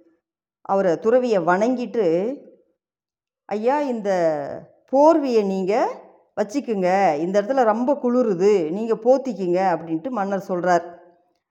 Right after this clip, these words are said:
அப்போ அந்த துறவி, "வேண்டாம், இந்த போர்வை எனக்கு தேவையில்லை, ஏன்னா குளிரை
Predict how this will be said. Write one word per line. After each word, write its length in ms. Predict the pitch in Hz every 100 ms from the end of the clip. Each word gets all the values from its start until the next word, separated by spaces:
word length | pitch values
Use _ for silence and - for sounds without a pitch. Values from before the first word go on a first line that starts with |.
| _
அப்போ 220 | - 190 214
அந்த 180 | 196
துறவி, 840 | 180 233 262 277 247 180 233 277 - - _ _
"வேண்டாம், 920 | 170 202 226 214 214 185 143 - - _ _ _ _
இந்த 420 | - 226 240 233
போர்வை 360 | 240 277 294 247
எனக்கு 300 | 208 208 -
தேவையில்லை, 800 | 214 226 220 170 147 - 185
ஏன்னா 400 | 220 269 214 233 269
குளிரை 340 | 247 269 302